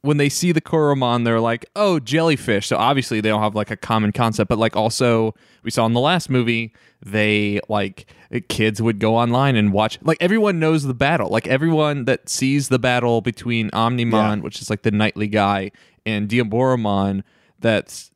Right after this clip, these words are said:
Speaker 1: takes place in, earlier in this movie, everyone sees that being telegraphed online, and everyone's like, "Oh, this is like that fight from a couple years ago."
Speaker 2: Yeah.
Speaker 1: So, like, obviously they're familiar enough with it, but I just feel like once that stuff, like,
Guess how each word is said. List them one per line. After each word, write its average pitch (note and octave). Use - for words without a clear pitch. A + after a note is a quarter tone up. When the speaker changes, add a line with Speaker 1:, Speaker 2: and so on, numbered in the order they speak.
Speaker 1:
takes B2
place A2
in, G#2
earlier A2+
in G2
this F#3
movie, G2+
everyone D3+
sees C3+
that C3
being A2+
telegraphed G#2+
online, G#2+
and A#2
everyone's C3
like, C#3
"Oh, G3+
this F3+
is E3
like C#3+
that C3+
fight A2+
from C#3+
a D3+
couple E3+
years B3
ago." G2+
Speaker 2:
Yeah. G#2
Speaker 1:
So, D3+
like, C#3+
obviously E3
they're C3+
familiar C#3+
enough A2+
with D#3
it, F3+
but C#3+
I C#3+
just D3
feel E3+
like C3
once C3+
that D3+
stuff, -
like, A2+